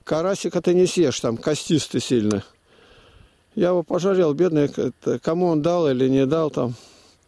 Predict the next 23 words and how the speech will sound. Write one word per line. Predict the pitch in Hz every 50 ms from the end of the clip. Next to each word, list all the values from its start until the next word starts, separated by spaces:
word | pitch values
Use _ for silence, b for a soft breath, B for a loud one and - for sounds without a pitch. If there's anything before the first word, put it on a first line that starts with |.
| _ _ b b b b b b b b b b b
И | -
вот | 175 170 -
как | 196 185 165 -
интересно, | 180 180 175 185 170 156 127 - 151 160
ловил | 185 214 214 240 233 208 170 - B B B B B B B B B
не | 262 226 202
так | - 220 208 -
и | 220 214
много | 240 254 285 269 220 160 165 151
было. | 131 147 135 127 123 131
И | - - 220
в | 202 220
один | 226 202 226 240 220 190 170
день, | 185 220 254 262 233 180 - -
за | 147 151 190 190
одно | 185 190 190 196
утро, | 214 247 - 202 165 147
всё | - - 202 220
восполнилось | 202 165 139 - - 233 226 208 202 170 147 143 135 -
ворованное. | 143 139 143 156 165 165 160 156 151 147 139 135 B B B B B B B B - _ -
Бог | 135 151 214 240 208
сделал | 170 160 185 180 180 180 170
так. | - - 160 160